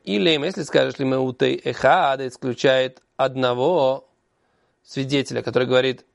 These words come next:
«Ахас бегева, ва ахас оймер бекрису». Может быть, это исключает ситуацию, когда один свидетель говорит, что волосок у, э, девочки, когда обсуждается, взрослая ли она, половозрелая она или нет.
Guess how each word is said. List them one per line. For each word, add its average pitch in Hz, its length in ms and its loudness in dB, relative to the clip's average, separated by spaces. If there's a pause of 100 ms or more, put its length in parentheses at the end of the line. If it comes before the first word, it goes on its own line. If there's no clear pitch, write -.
(440)
«Ахас 135 520 -2
бегева, 131 760 0
ва 147 240 0
ахас 175 320 -4
оймер 170 460 -2
бекрису». 143 540 -2 (880)
Может 156 180 -2
быть, 180 100 -4
это 175 80 -2
исключает 175 520 0
ситуацию, 175 520 -2
когда 143 240 2
один 170 240 -4
свидетель 165 520 -4
говорит, 143 720 -2
что - 240 -4
волосок 135 760 0 (1400)
у, 156 340 -2 (140)
э, 120 320 0
девочки, 135 640 -4 (640)
когда 131 280 -2
обсуждается, 135 680 0
взрослая 151 600 0
ли 135 80 0
она, 127 200 -2
половозрелая 135 720 0
она 131 140 -2
или 123 140 -2
нет. 123 260 -6